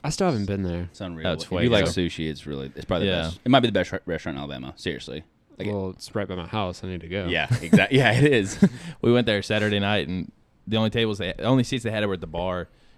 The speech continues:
Speaker 3: We ordered three sushi rolls. We were probably in and out in, like, thirty-five minutes. We have never, I've never housed sushi like that in my life.
Speaker 2: It's so good.
Speaker 3: Um,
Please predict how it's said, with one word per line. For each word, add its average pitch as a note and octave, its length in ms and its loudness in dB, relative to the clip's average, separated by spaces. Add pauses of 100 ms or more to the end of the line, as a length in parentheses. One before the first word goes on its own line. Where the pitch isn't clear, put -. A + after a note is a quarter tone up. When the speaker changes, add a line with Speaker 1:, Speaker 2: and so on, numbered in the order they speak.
(100)
Speaker 3:
We G2+ 100 4
ordered F#2 180 4
three G2+ 160 -2
sushi F#2+ 320 -6
rolls. F#2+ 200 -2
We G2 60 -4
were F#2 60 -4
probably F#2 260 -2
in F2+ 120 -4
and F2 80 -4
out D#2+ 60 -4
in, B1 60 -8
like, D#2 120 -10
thirty-five E2 460 -8
minutes. E2+ 440 -8
We F#2 80 -2
have F2 80 -2
never, F2+ 240 -4
I've G2 140 -4
never F#2 160 -4
housed - 400 -6
sushi F2 180 -4
like E2 120 -6
that E2 80 -6
in D2+ 80 -4
my D#2+ 100 -8
life. E2 340 -6
Speaker 2:
It's D#2 120 -16
so - 280 -12
good. D2 480 -10
Speaker 3:
Um, F2+ 540 -2